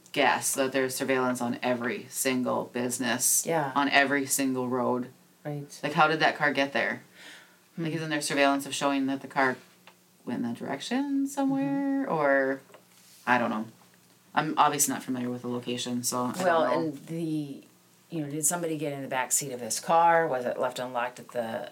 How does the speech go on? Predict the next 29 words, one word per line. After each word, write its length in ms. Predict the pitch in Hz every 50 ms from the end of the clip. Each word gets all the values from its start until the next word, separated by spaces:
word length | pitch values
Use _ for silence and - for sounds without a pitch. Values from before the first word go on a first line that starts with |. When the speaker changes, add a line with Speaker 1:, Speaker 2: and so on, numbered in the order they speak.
| - -
Speaker 2:
at 200 | 123 127 - -
the 180 | 123 117 110 113
Speaker 1:
Gym. 500 | - 135 143 139 135 135 139 139 139 135 - _
Speaker 2:
at 120 | 147 151 -
the 60 | 147 139
gym? 540 | 143 185 202 202 196 190 190 190 185 - - - - - - - - - _ _ - - -
D-, 80 | - - -
was 400 | 151 151 151 143 143 139 139 135
the 200 | 139 143 139 139
husband 540 | 143 151 147 147 147 - 170 160 160 156
seen 400 | - - - 151 147 147 151 151
going 280 | 147 151 139 139 135 131
into 640 | 113 - 135 147 147 156 160 156 - 160 151 156 160
and 260 | 147 139 151 156 151
out 260 | - 107 131 151 160 147
of 360 | 131 127 131 131 - 143 -
the 100 | 127 135
gym 280 | 135 147 143 131 135 131
that 160 | 123 110 -
he 340 | - 156 151 147 143 139 - - -
was 160 | 147 147 139
at 440 | 127 - 113 113 131 139 - - - - _ - - - _ _ _ _ _
in 140 | 151 147 135
the 100 | 131 123
same, 420 | 120 - 143 135 131 131 131 127 -
you 100 | 160 156
know? 240 | 143 131 131 135 135 - - -
Speaker 1:
Yeah. 60 | 151 143 143 143 143 - - _ _ _ _ 123 120
Speaker 2:
It, 100 | -